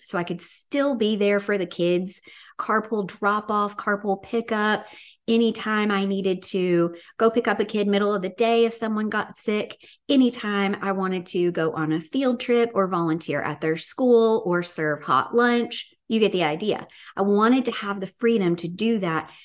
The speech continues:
still be a good mom, still be able to satisfy that creativity part of me, and also truly use my gifts that I believe God has given me, just like he's given you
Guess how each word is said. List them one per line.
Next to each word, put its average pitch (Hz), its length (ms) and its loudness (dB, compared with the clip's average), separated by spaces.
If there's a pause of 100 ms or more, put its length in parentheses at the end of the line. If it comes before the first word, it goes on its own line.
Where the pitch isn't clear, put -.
still - 440 2
be 208 220 0
a 180 40 0
good 175 260 0
mom, 156 420 2 (120)
still 277 520 -4
be 214 200 2
able 202 260 2
to 190 120 -8
satisfy 190 800 -4
that - 260 -2 (280)
creativity 202 1080 0
part 185 340 -2
of 185 160 -4
me, 185 280 -2 (280)
and 240 240 2
also 269 580 -2
truly 277 520 2
use 226 500 -2
my 208 180 -2
gifts 269 600 -2
that 214 200 -4
I 208 200 2
believe 226 480 0
God 233 280 0
has 220 200 -4
given 214 440 0
me, 220 320 2
just 202 240 -6
like 190 200 -6
he's 190 240 -8
given 185 440 0
you 247 640 4